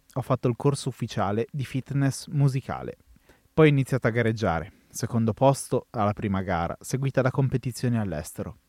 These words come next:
Ho stretto contatti con i presenter internazionali e alla fine ho lavorato proprio per la persona che mi aveva ispirato tutto.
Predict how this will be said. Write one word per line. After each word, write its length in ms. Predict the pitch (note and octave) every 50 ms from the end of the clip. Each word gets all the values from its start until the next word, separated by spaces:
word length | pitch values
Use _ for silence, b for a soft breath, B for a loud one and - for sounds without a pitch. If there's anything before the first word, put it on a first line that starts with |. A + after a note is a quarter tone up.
| _ -
Ho 40 | -
stretto 380 | - - G#2 F#2+ F#2 - -
contatti 500 | - - F#2 F2+ - G2+ G2 G2 - G#2+
con 140 | - G#2 F#2+
i 80 | F#2+ F2+
presenter 500 | - F2+ F2+ F#2 G2+ F#2+ F#2+ - F#2+ F2+
internazionali 920 | F#2+ F2 - F2+ F#2+ F#2+ F2+ - - G2 F2+ A2 A#2 A#2 G#2+ G2+ G2+ B B B B B B B
e 80 | C#3+
alla 140 | C#3 C#3+ D3
fine 220 | - - F#3 F3+
ho 40 | E3
lavorato 400 | D#3 C#3+ C3+ C#3 C3 C3 - C3+
proprio 500 | - D3 D3+ D#3+ D3+ - E3+ E3+ E3+ - - _
per 140 | - C#3 B2+
la 100 | B2+ A#2+
persona 440 | - D3 C#3+ - - A#2+ G#2 G#2
che 120 | G2+ - B2
mi 80 | B2
aveva 300 | B2 A#2+ A#2+ A#2 A2+ A#2+
ispirato 560 | B2 - - - C#3+ C#3 B2+ B2 A#2+ - - C3
tutto. 440 | - A2 D#2+ D#2 - - - -